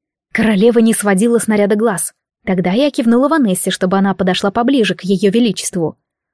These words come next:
«Настоящие звёзды!» поражённо пробормотала та. «Но как?» «Магия, ваше величество!» ответила я. «У вас невероятная фантазия, госпожа Олеса», похвалил король.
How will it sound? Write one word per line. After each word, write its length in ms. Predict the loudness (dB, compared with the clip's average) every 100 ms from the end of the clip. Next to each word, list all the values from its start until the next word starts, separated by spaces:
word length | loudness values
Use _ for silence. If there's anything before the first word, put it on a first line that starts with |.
| _ -8
«Настоящие 800 | -6 -6 -6 -6 -4 -4 -4 -4
звёзды!» 680 | -4 -4 -2 -2 0 0 -2 -12 -10
поражённо 440 | -2 0 2 2 2
пробормотала 600 | 0 2 2 0 0 0
та. 240 | 0 -4 _ _ _ _
«Но 120 | -4 -4
как?» 420 | -2 -2 -2 -6 _ _ _ _ -2
«Магия, 480 | 0 2 2 2 0
ваше 220 | 0 2
величество!» 520 | 2 0 -2 -2 -2 -4 _
ответила 400 | -12 -4 -2 0
я. 300 | 0 -2 -6 -12 _ _ _ _ _ _ -8
«У 100 | -2
вас 260 | 2 2 2
невероятная 600 | 4 4 4 2 0 0
фантазия, 600 | 0 0 0 -2 -4 -6
госпожа 640 | -6 -4 -6 0 2 4
Олеса», 480 | 4 2 0 -6 -10 _
похвалил 440 | -14 -4 -2 -2 -2
король. 400 | -4 -4 -6